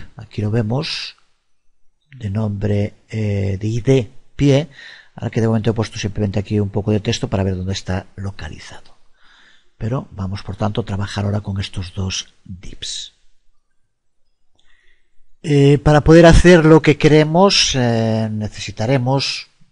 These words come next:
ya mediante algunas de las herramientas que hemos ido aprendiendo, desde luego queremos recuperar, eh, varios, eh, trozos de texto,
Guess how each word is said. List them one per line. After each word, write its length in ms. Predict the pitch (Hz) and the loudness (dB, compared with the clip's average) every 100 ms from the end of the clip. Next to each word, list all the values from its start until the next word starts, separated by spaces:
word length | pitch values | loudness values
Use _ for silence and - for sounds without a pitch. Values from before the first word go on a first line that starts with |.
| - | -20
ya 380 | 101 101 107 - 127 - - | -14 -10 -10 -12 -20 -20 -20
mediante 360 | - 113 110 117 | -18 -14 -12 -8
algunas 220 | 117 117 | -6 -6
de 60 | 113 | -6
las 160 | 110 | -8
herramientas 520 | 107 113 120 117 117 | -8 -8 -6 -6 -8
que 100 | - | -10
hemos 240 | 113 107 - | -12 -10 -10
ido 220 | 107 104 | -10 -10
aprendiendo, 720 | - 98 101 135 127 120 156 - - - - | -12 -12 -6 -4 -2 0 -2 -2 -14 -20 -14
desde 160 | 101 | -8
luego 240 | 117 120 120 | -2 -2 -2
queremos 340 | 117 120 123 | -2 -2 -2
recuperar, 720 | 117 110 107 117 120 120 117 - - - - | -4 -4 -6 -2 0 2 0 -6 -16 -20 -14
eh, 220 | - 123 110 | -4 -2 2
varios, 840 | 131 127 123 127 127 127 - - | 2 4 4 4 4 4 2 0
eh, 140 | 127 120 | 0 -2
trozos 360 | 117 127 123 | -2 -4 -2
de 120 | 110 | -4
texto, 500 | 113 180 - - 185 | -2 -2 -4 -2 -2